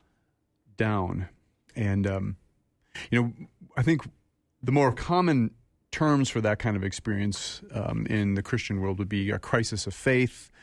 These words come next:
or a dark night of the soul. Um, the way I described it,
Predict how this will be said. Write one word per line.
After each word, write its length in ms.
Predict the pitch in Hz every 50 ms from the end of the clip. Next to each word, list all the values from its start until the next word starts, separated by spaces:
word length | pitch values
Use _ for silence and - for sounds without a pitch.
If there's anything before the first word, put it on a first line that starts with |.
| - _ _ _ _ _ _ _ _ _ _ _ _ _ _ _ _ _ - -
or 200 | - 113 104 101
a 40 | 98
dark 260 | 95 113 107 104 -
night 200 | 110 101 98 92
of 60 | 90
the 60 | 123
soul. 640 | 110 - - - 131 120 113 113 110 110 110 110 98 - - _ _ _ _ _ _ _ _ _ _ -
Um, 460 | 110 101 98 95 92 - - 101 95 - _ _ _ _ - - -
the 100 | - 117
way 280 | 117 135 156 160 151
I 260 | 135 127 127 131 135 135
described 600 | 123 120 - - - 131 113 107 107 104 95 104
it, 140 | 101 -